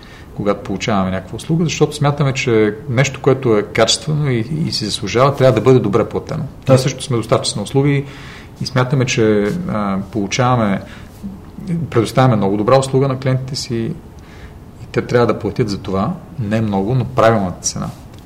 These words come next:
Speaker 1: Същото важи за човек, който получава заплата някъде. Аз получих предложение, което не ме устрояваше от бългийците, с кои-, с които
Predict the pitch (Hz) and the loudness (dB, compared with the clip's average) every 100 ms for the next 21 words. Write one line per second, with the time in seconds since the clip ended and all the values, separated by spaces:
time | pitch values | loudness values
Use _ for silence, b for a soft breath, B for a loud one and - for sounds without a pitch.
0 | - - 160 - 117 113 151 123 135 131 | -8 -2 -2 -2 -2 0 0 0 0 2
1 | 135 123 - 110 - 117 98 - 107 - | 2 0 -2 -6 0 0 0 0 -2 -2
2 | 92 101 - 135 - - B B B B | -8 -8 -8 -10 -12 -18 B B B B
3 | B B - 160 185 - - 120 113 151 | B B -2 0 0 -2 0 2 4 4
4 | 131 139 - 107 107 - - - - - | 4 2 0 0 0 -2 -4 -4 -6 -12
5 | - - - - - - - - 139 92 | -16 -20 -18 -20 -20 -20 -14 -6 -6 -4
6 | 92 87 - - - - - - 104 - | -4 -4 -6 -10 -10 -8 -8 -8 -10 -8
7 | 110 | -8